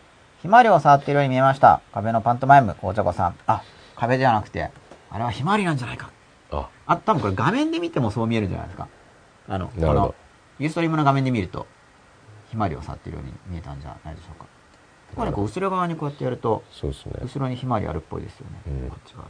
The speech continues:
Speaker 1: とか。ちょっとこれ、抜きますよみたいな感じでこうやって。ないですけど、ここには。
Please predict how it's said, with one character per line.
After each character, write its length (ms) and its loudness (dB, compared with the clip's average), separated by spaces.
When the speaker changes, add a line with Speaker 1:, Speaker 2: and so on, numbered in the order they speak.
Speaker 1:
と 60 -20
か。 100 -20
ち 40 -12
ょ 40 -14
っ 20 -14
と 80 -10
こ 80 -8
れ、 80 -4
抜 140 -4
き 120 -6
ま 120 -2
す 100 -10
よ 60 -2
み 100 -4
た 100 -12
い 20 -12
な 60 -14
感 120 -18
じ 80 -16
で 80 -20
こ 100 -16
う 220 -18
や 20 -16
っ 40 -20
て。 60 -10
な 100 -2
い 60 -6
で 80 -12
す 80 -18
け 80 -14
ど、 80 -16
こ 120 -16
こ 120 -12
に 80 -12
は。 80 -14